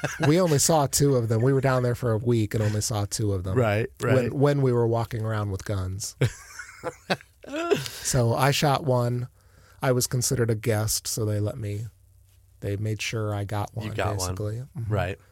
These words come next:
Speaker 2: And, uh, that was the first time I've ever hunted. Um, I love shooting guns. Um, I don't need to kill an animal.
Speaker 1: Right.
Speaker 2: Um, that,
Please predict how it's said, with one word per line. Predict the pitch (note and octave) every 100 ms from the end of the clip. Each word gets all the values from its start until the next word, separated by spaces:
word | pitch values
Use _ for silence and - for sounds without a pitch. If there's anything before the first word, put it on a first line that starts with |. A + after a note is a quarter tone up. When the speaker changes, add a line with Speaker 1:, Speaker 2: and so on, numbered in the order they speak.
| _ _ _
Speaker 2:
And, | - A#2 A2+ A#2+
uh, | A#2 A#2 - B2+ - _ _
that | - G4
was | A3+
the |
first | G3 -
time | - D3
I've | C3
ever | B2+ C3 B2
hunted. | G#2+ C#3 - E3+ D#3+ - _ _ _ -
Um, | C3 B2 B2+ C3 C#3
I | C#3
love | C3+ B2 C3+ D3+ D#3
shooting | - D#3+ D3+
guns. | C#3+ C#3+ D#3 E3+ F3 - - _ _ _ _ _ _ _ _ _ - - -
Um, | C#3+ D3+ D#3+ D3+ B3+
I | B3
don't | B3+ A#3+
need | C3
to | C3
kill | - B2+ B2+ C#3+ C#3
an | C#3
animal. | C#3+ D3 D#3 E3 E3 -
Speaker 1:
Right. | C3 D#2 D2+ - _ _ _ -
Speaker 2:
Um, | D3 C#3 D3+
that, | E3+ F3+